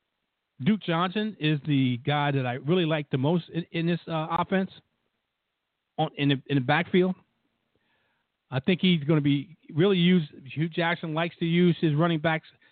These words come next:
um, in the passing game, and Duke Jackson is gonna be mo-, used effectively in the, uh, in P P R formats, especially.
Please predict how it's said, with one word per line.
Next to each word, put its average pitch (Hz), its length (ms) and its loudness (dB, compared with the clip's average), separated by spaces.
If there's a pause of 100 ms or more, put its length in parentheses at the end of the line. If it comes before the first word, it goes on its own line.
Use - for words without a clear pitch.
(300)
um, 143 420 0
in 160 120 0
the 147 80 0
passing 160 400 -4
game, 160 260 -4
and 139 160 0
Duke 156 160 2
Jackson 151 420 -4
is 143 40 -8
gonna 147 120 -2
be 139 160 0
mo-, 143 240 0 (140)
used 147 540 2
effectively 170 680 -2 (480)
in 151 300 2
the, 135 260 2
uh, 123 220 -2 (160)
in 139 140 -2
P 175 180 -2
P 165 180 0
R 156 240 2
formats, 156 380 2
especially. 156 560 -2